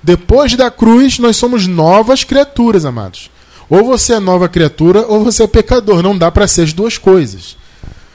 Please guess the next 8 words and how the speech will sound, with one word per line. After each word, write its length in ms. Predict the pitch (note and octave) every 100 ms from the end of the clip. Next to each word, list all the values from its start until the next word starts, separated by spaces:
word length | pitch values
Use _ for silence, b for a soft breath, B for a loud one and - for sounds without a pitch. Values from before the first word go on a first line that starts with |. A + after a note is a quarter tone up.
| b
O 60 | -
sistema 380 | D3+ - F#3+ G3+
religioso 600 | G#3+ G#3 E3+ F#3 A3+ A#3
diz 280 | F3 A3 -
que 100 | F#3+
você 560 | F#3 - - F#3 G3
é 80 | D#3+
pecador, 720 | - - - F#3 G3+ C#4 D4+